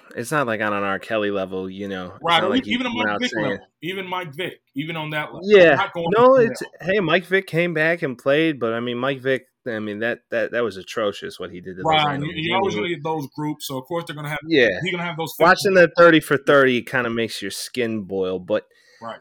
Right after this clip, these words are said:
Speaker 1: you know, what, what I'll say is, is that I just don't see a scenario where, until this is all put to bed, he plays in the league again. And I don't know how long that's gonna take.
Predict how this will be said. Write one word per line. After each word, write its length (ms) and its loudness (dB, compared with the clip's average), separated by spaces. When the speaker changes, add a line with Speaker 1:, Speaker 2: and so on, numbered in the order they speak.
Speaker 1:
you 120 0
know, 100 4
what, 340 4
what 140 4
I'll 160 4
say 400 2
is, 300 4
is 200 -10
that 340 6
I 140 2
just 540 -6
don't 280 -2
see 360 -2
a 40 -2
scenario 1200 -2
where, 640 0
until 420 -4
this 220 -2
is 120 -8
all 200 0
put 320 -8
to 100 -10
bed, 520 -6
he 280 -12
plays 580 -8
in 100 -12
the 80 -12
league 340 -10
again. 440 -10
And 100 -4
I 80 2
don't 160 4
know 120 0
how 180 -2
long 260 -2
that's 220 -8
gonna 220 -10
take. 480 -4